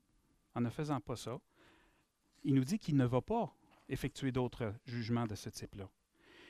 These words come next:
Et puis si on comprend bien l'histoire de Noé, il est en train de nous poser une question. Comment est-ce que dans le contexte d'une humanité qui est tout croche, qui est abîmée, comment est-ce qu'il va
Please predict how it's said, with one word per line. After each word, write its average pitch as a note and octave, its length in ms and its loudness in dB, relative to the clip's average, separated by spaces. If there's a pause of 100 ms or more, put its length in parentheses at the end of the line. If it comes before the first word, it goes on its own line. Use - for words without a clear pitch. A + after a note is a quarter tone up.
(120)
Et C3 80 0
puis - 120 -4
si A#3 480 2 (300)
on C#3+ 120 4
comprend D#3 420 6
bien F3 180 6
l'histoire D3 380 4
de B2 100 2
Noé, A#2+ 440 4 (720)
il C3+ 80 4
est C3+ 100 4
en D3 100 8
train G3+ 200 2
de G3 60 8
nous D3 160 6 (200)
poser D#3+ 280 4
une D#3+ 100 8
question. A#2+ 460 -2 (1120)
Comment G3 220 8
est-ce C4+ 100 8
que G3 80 4
dans D#3 120 6
le C#3+ 60 6
contexte D3 580 2
d'une C#3 100 6
humanité C3+ 640 6 (360)
qui F3+ 100 0
est - 40 6
tout C#3+ 120 -4
croche, - 560 0 (680)
qui C3+ 100 -4
est B2+ 80 0
abîmée, C3+ 520 8 (840)
comment F#3 340 4
est-ce G3 540 -2
qu'il C3 200 -4
va E3+ 360 2